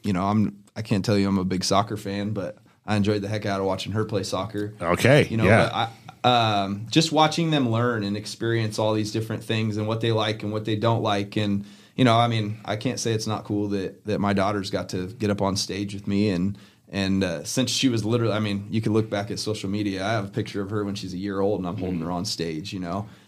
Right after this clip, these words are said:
Speaker 1: And so s-,
Speaker 2: Yeah, I brought
Speaker 1: literally
Speaker 2: my
Speaker 1: since
Speaker 2: boy
Speaker 1: she was
Speaker 2: up
Speaker 1: born.
Speaker 2: introducing bands too.
Speaker 1: Yeah.
Speaker 2: Same thing,
Speaker 1: It's,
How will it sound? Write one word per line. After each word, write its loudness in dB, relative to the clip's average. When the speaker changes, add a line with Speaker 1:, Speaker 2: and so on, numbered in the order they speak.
Speaker 1:
And 0
so 0
s-, 0
Speaker 2:
Yeah, 6
I 6
brought 8
Speaker 1:
literally 8
Speaker 2:
my 10
Speaker 1:
since 6
Speaker 2:
boy 12
Speaker 1:
she 10
was 10
Speaker 2:
up 4
Speaker 1:
born. -4
Speaker 2:
introducing 8
bands 6
too. 8
Speaker 1:
Yeah. 0
Speaker 2:
Same 8
thing, 6
Speaker 1:
It's, 0